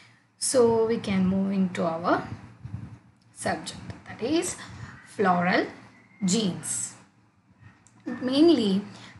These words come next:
there are three different types of floral genes are present in our plant system. So basically what these floral genes do, they regulate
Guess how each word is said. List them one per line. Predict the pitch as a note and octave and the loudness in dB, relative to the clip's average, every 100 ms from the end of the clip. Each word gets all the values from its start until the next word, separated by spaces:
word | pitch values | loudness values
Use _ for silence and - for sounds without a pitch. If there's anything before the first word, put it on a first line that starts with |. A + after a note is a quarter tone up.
| - | 4
there | A#3 A3 | 6 6
are | B3+ - | 4 0
three | - D#4 E4 F4 | 4 8 8 6
different | A#3 - G#3+ G#3 | 2 0 0 0
types | G3+ F#3 F3+ - | 0 0 0 0
of | F#3+ F#3 | 0 -2
floral | - - A3 G#3+ G#3+ A#3+ A3+ | -6 4 6 6 6 2 2
genes | F#3+ F#3+ F3+ F#3 | 2 2 0 -2
are | E3+ - | -6 -4
present | G#3 G3 G3+ G#3 - - | -2 0 0 0 -2 -2
in | G3 F3 | 0 0
our | E3+ E3+ D4+ - - - _ _ _ _ _ _ _ _ _ _ _ _ | 0 0 0 -2 -18 -20 _ _ _ _ _ _ _ _ _ _ _ _
plant | C4+ A#3 A3 A3 A3 | 0 2 2 0 -4
system. | - G#3 F#3 - - - - - _ _ _ _ _ _ | -8 -6 -6 -6 -8 -10 -18 -20 _ _ _ _ _ _
So | - - D#4+ B3 A#3+ - - - - - - G3+ | -6 0 2 4 2 -4 -16 -20 -20 -20 -10 4
basically | D#4 D#4 F#4+ F4+ F4+ F4+ | 6 8 4 2 4 4
what | E4 C#4 D4 D4 C4 | 4 6 6 6 6
these | D#4+ D#4 - | 6 6 2
floral | - C4 A#3 A3+ B3 C4 | 0 4 4 4 4 2
genes | G3 A#3 A3 A3 - | 0 0 0 0 -2
do, | - F#3 G3 F3 - - - _ _ _ _ _ _ _ _ _ _ - | 0 2 0 -2 -10 -18 -20 _ _ _ _ _ _ _ _ _ _ 0
they | B3+ B3 F#3 | 6 6 6
regulate | G#3 F#3 G3+ G3+ G3 A#3+ F4+ - | 4 4 4 4 6 4 2 -2